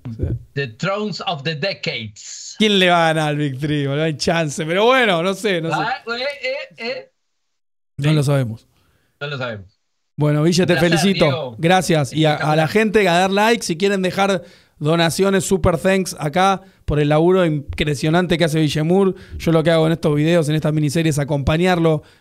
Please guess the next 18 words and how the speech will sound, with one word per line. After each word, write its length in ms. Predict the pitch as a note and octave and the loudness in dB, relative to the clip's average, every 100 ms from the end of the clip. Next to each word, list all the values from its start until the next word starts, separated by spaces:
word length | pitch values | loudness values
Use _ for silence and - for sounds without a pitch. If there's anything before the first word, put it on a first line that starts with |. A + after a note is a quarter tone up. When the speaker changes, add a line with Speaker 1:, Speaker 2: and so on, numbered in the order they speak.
| - | -6
Speaker 2:
a 140 | B2 | -2
Ville. 440 | E3 E3 F3+ F3 - _ | 0 2 0 -2 -8 _
Él 160 | - F3 | -2 0
es 100 | C#3+ | 0
el 100 | D3 | 0
que 100 | D3+ | 2
deja 240 | D#3+ D#3+ | 0 2
la 120 | D#3+ D#3 | 0 2
magia 360 | E3+ F3 F3+ | 2 2 2
y 120 | D#3+ C#3+ | 2 2
me 140 | C#3 | 0
enorgullece 480 | C#3+ D3 C#3+ D3+ D#3 | 0 0 0 -2 -2
mucho 260 | D#3+ D#3+ | 0 0
que, 180 | D3 D3 - - - | 0 0 -4 -8 -4
que 120 | C#3+ | 0
lo 100 | C#3+ | 2
presente 420 | C#3+ - F3 D#3 | 0 0 0 0
acá. 360 | D3+ E3+ G3 | 2 2 0